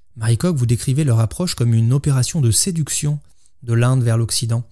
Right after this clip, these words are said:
À quel point, selon vous, il y avait vraiment ce stratagème d'influence pensé et construit pour que l'exportation fonctionne ?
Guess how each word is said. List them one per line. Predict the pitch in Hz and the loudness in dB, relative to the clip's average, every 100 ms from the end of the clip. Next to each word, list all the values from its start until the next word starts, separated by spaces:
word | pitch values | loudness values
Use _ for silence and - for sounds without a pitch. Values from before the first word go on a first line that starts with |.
| - - - - - - | -18 -20 -20 -20 -20 -12
À | 139 | -4
quel | 175 160 | -2 -2
point, | 202 196 | -2 -2
selon | 156 143 143 | 0 0 0
vous, | 175 180 | 0 -2
il | |
y | 135 | 0
avait | 135 | 0
vraiment | 135 139 165 | -2 -2 -2
ce | - 120 | -4 -6
stratagème | - 170 165 147 135 151 135 | -4 -6 -2 0 0 0 0
d'influence | 131 131 - 135 135 127 - | 0 0 0 0 0 -2 -4
pensé | 175 160 - 165 | -2 -2 -2 -2
et | 139 | -4
construit | - 170 170 - - 147 - - - - | -4 -4 -2 -2 -4 -6 -6 -18 -18 -12
pour | 113 | -4
que | 127 | -2
l'exportation | 123 - 107 117 - 143 | -2 -4 -6 -4 -2 -4
fonctionne ? | - 123 - 123 | -4 -6 -4 -4